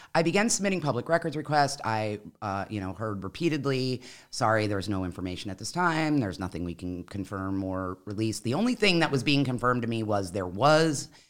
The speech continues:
an investigation. It had been moved from the Bradenton Police Department over to the state's attorney's office. Um,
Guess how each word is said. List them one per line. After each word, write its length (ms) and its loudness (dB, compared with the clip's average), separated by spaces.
an 100 0
investigation. 720 2
It 80 -8
had 360 2
been 180 4
moved 340 2
from 260 2
the 80 0
Bradenton 340 2
Police 280 -4
Department 600 -2
over 300 4
to 180 -2
the 80 -2
state's 320 -4
attorney's 400 -8
office. 540 -8
Um, 400 -2